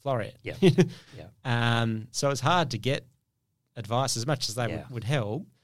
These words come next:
Speaker 1: It was this very different journey with the way the world had gone. So I was keen. The, the big vision was to,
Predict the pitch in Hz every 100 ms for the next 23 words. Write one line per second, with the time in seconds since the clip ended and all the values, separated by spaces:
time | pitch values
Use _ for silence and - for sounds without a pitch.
0 | _ _ 127 110 - 151 127 113 113 110
1 | 107 113 127 127 107 110 110 107 110 107
2 | 107 120 123 107 120 117 113 - 113 113
3 | 123 123 123 147 131 117 110 123 110 107
4 | 104 - - 117 110 107